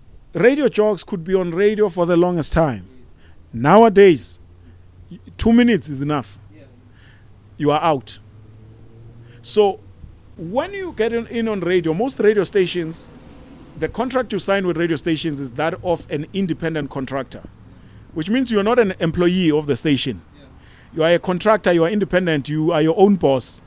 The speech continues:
Speaker 1: You are just servicing the station during the time at which they ask you to.
Speaker 2: Mm, okay.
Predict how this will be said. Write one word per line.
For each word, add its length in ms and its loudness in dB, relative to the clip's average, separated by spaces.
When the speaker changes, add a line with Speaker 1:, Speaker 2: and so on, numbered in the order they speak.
Speaker 1:
You 120 0
are 80 2
just 320 2
servicing 440 4
the 80 0
station 460 0
during 300 2
the 80 0
time 260 0
at 120 0
which 180 4
they 160 2
ask 260 -2
you 100 4
to. 220 0
Speaker 2:
Mm, 640 -2
okay. 420 0